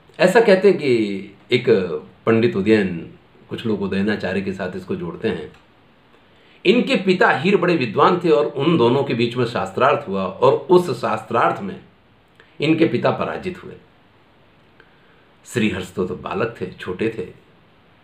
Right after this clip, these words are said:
पराजित पिता इस पराजय को स्वीकार नहीं कर पाए और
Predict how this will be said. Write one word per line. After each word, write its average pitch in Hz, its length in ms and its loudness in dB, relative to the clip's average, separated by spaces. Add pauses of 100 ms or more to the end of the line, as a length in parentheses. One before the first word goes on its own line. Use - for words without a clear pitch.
(1200)
पराजित 123 520 -2
पिता - 560 -8
इस 123 220 -2 (1000)
पराजय 98 340 -2
को 110 120 -2
स्वीकार 98 520 -8
नहीं 101 220 -2
कर 90 100 -8
पाए - 340 -14 (1080)
और 110 240 -2